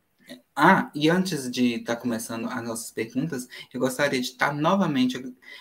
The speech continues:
agradecendo a presença e a disponibilidade de todos os convidados. E, ao final, nós teremos um tempo para responder as dúvidas que surgirem no chat. Então,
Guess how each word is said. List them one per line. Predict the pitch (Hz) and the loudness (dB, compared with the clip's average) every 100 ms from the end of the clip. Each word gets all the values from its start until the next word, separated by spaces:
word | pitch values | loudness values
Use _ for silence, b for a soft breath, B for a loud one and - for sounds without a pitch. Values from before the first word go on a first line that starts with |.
| B | B
agradecendo | 123 120 117 117 120 120 - 123 147 | -6 -4 -2 -2 -2 -6 -4 -6 -4
a | |
presença | 131 127 123 123 - | 0 0 2 -2 -2
e | 135 | -4
a | |
disponibilidade | 123 - - 139 127 123 120 123 123 123 | -4 -6 -2 0 0 0 2 0 -2 -8
de | 123 | -8
todos | - 165 165 | -4 -4 -4
os | 143 - | -8 -8
convidados. | 123 113 104 107 113 - - B B | -8 -8 -6 -4 -2 -6 -12 B B
E, | 165 | 6
ao | 185 | 6
final, | 185 170 147 196 196 B B | 4 4 6 4 2 B B
nós | 151 151 | -2 2
teremos | 175 165 175 175 | 4 6 4 2
um | 208 | 0
tempo | - 156 170 - | 0 -2 -2 -4
para | 165 | -6
responder | 165 165 - 151 131 127 B B | -4 -6 -4 0 0 -2 B B
as | 139 143 - | 4 4 2
dúvidas | 139 160 208 185 - | -2 0 2 2 0
que | - | -2
surgirem | 214 202 185 196 | 2 4 2 2
no | 202 | 2
chat. | - - 139 254 - _ B B B | 0 0 0 -2 -10 _ B B B
Então, | 170 185 147 156 | 0 2 2 2